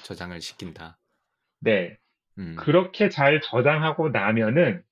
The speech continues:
Speaker 2: 그때부터는 정말 쓸 일이 무궁무진합니다. 뭐 예를 들면은
Speaker 1: 음.
Speaker 2: 간단하게 뭐, 어, 환자가 그 정보를 조회하거나 아니면 의료인이 조회하거나 보내거나 아니면은 그걸로 이제 어떤 분석을 하거나,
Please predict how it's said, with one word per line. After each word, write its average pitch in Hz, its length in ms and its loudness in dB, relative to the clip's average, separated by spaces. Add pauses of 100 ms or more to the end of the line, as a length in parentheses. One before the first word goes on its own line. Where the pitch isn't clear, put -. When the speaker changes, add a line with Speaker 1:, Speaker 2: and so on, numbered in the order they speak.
Speaker 2:
그때부터는 170 720 0
정말 120 380 2 (120)
쓸 180 340 6
일이 139 220 4
무궁무진합니다. 104 1500 -4 (220)
뭐 92 180 -12
예를 104 180 -4
들면은 101 500 -4
Speaker 1:
음. 80 380 -20
Speaker 2:
간단하게 123 680 2
뭐, 104 360 -4 (400)
어, 107 320 -6
환자가 143 800 2
그 - 80 -14
정보를 117 420 0
조회하거나 113 1040 0 (100)
아니면 101 280 -6
의료인이 131 360 2
조회하거나 117 840 0 (360)
보내거나 123 840 2 (360)
아니면은 107 560 -2
그걸로 127 360 0
이제 120 140 0
어떤 110 340 -2
분석을 147 580 4
하거나, 113 500 -4